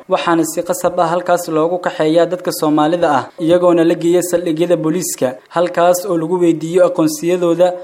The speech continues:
waxaana la sii daayaa saacado bahdilaad ah kadib, xitaa iyagoo haysta aqoonsiga dalka. Waana midda keentay in amni dari baahsan ay soo wajahdo dadkaas, iyagoona ka baaqsaday inay waddooyinka u soo baxaan.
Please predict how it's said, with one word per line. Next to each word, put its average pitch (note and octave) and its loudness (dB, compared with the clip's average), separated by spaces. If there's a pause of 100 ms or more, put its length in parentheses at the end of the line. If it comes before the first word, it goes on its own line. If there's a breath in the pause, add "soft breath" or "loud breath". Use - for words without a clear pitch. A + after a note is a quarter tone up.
(120)
waxaana E3 2
la D#3 4
sii F#3 -8
daayaa D#3+ 4
saacado D#3 0
bahdilaad D#3 2
ah D#3 -4
kadib, D3+ -2 (220)
xitaa F3 0
iyagoo F3 2
haysta D#3 0
aqoonsiga E3+ -2
dalka. D#3 0
Waana D#3 2
midda F3+ -2
keentay E3+ -2
in F3 -6
amni D#3+ -2
dari D#3+ 2
baahsan E3 0 (160)
ay C#3+ -2
soo F#3 -2
wajahdo D#3 -2
dadkaas, F3 -2 (200)
iyagoona E3+ 2
ka F#3 -2
baaqsaday E3+ -2
inay F3+ -2
waddooyinka E3+ -2
u F#3 -8
soo D3+ -2
baxaan. D#3 -2